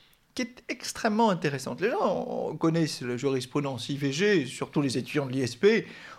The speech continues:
pour le contrôle de conventionnalité, et cetera. Mais il y a une formule qui, pour moi, est,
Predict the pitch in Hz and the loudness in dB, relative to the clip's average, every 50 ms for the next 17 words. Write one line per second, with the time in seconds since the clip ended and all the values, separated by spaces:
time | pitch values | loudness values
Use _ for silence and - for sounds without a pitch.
0 | - _ - - 139 151 160 143 131 131 127 - - 151 156 156 143 - - 165 | -20 _ -4 0 2 4 4 2 0 -4 -6 -6 -4 -2 -2 -2 -4 -2 0 2
1 | 170 160 147 135 135 127 - 139 143 123 135 139 143 - - 147 135 143 143 143 | 2 2 2 0 -2 -2 0 0 0 2 2 2 0 0 -2 -2 -2 -2 -2 -4
2 | 156 185 233 202 - - 156 151 135 131 170 156 170 - - - - - _ _ | -2 0 0 0 0 -2 -2 -2 -2 -2 -2 -4 -6 -8 -16 -20 -20 -20 _ _
3 | _ _ _ - 185 180 202 214 220 220 - - 240 247 269 320 285 226 - - | _ _ _ -2 0 2 2 2 2 2 2 2 2 2 2 0 -2 -2 -2 -4
4 | 139 - - - - 214 196 214 226 247 226 208 170 139 - - | -6 -6 -8 -6 -2 0 0 2 2 4 4 4 2 2 0 -4